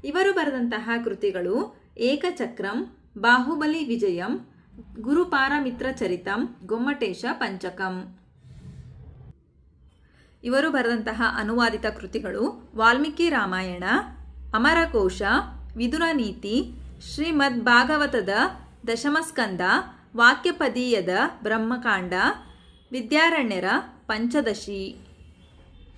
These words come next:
ಇವರಿಗೆ ಲಭಿಸಿದಂತಹ ಪ್ರಶಸ್ತಿಗಳು ರಾಷ್ಟ್ರ ಪ್ರಶಸ್ತಿ, ರಾಜ್ಯೋತ್ಸವ ಪ್ರಶಸ್ತಿ, ಮಹಾಮಹೋಪಾಧ್ಯಾಯ ಗೌರವ, ಡಾಕ್ಟರೇಟ್ ಗೌರವ, ಚುಂಚಶ್ರೀ ಪ್ರಶಸ್ತಿ, ರಾಷ್ಟ್ರಪತಿಗಳ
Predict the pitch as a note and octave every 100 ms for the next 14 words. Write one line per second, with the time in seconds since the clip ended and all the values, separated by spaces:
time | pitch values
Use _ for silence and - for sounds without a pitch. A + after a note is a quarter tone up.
0 | - - - - - - - B3 A#3+ C4
1 | C4 B3 A3 A3 G#3 F#3+ G3+ G3+ G#3 F#3
2 | F#3+ F#3 F#3+ F3+ F3+ A#3 A4+ - - -
3 | G#3 G#3 - A#3+ G#3+ G3+ F#3+ - A3+ F#4+
4 | A#4 - - G3+ F#3 F3+ B3+ B3 A#3+ B3
5 | G3 F#3 F3+ F#3 G#3 C4+ - - - G#3+
6 | A#3+ C#4 D#4+ B3 A#3+ A#3+ B3 A#3+ A#3 A3
7 | G#3+ G#3 G#3+ G#3+ G3 F#3+ F3+ F3 F#3+ F#4+
8 | - - - A3+ A#3 B3 C#4+ D4+ D#4+ A#3+
9 | A3 G#3 F#3 E3+ G3+ G4+ - - - C#4+
10 | C#4+ E4 D#4 - D#4+ D4+ A3 - F3+ -
11 | A3 F#4+ - - - A3+ A#3 C#4 E4+ E4
12 | C#4 C4 A3